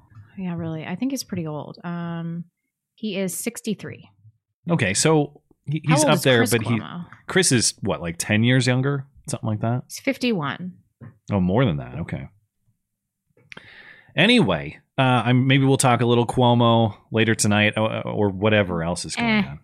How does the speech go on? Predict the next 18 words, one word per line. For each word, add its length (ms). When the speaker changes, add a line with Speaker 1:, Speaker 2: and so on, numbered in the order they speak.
Speaker 2:
You 140
know, 200
uh, 460
a 40
lot 180
of 80
people 240
emailed 300
me 80
with 120
their 120
theories 400
about 280
who 120
this 160
benefits 480
and 160
why. 440